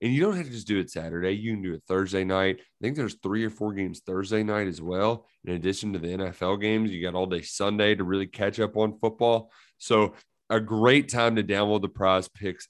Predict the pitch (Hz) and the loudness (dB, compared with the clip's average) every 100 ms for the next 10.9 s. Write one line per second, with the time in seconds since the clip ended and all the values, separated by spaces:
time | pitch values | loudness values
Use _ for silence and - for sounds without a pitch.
0 | - 87 85 78 _ _ _ 98 135 135 | -6 -4 -4 -6 _ _ _ 0 0 2
1 | 127 - 113 - 113 107 101 92 _ - | -2 -2 -4 2 6 6 4 -2 _ -6
2 | - 127 127 131 107 90 87 82 _ _ | 2 2 2 0 0 0 -2 -4 _ _
3 | _ _ - 101 92 90 92 - 98 98 | _ _ -2 0 2 0 -2 -8 -12 -6
4 | 139 135 180 - 113 - 123 120 98 101 | -4 -4 -6 -6 -8 -2 0 2 2 0
5 | 82 73 95 90 85 85 80 80 82 _ | -2 -4 -4 -2 -2 -4 -4 -6 -12 _
6 | _ _ - 107 104 123 135 131 120 95 | _ _ -14 -2 4 6 6 4 2 2
7 | 95 90 85 87 87 - - _ _ 98 | 2 2 0 -2 -6 -8 -18 _ _ -4
8 | 95 - 95 90 87 90 85 82 76 _ | -4 -2 0 0 0 -4 -6 -8 -14 _
9 | - 87 - 92 92 92 - 95 90 - | -14 -14 -6 0 0 0 -2 -4 -4 -6
10 | _ - - _ 98 107 110 113 113 | _ -20 -20 _ 2 2 4 2 2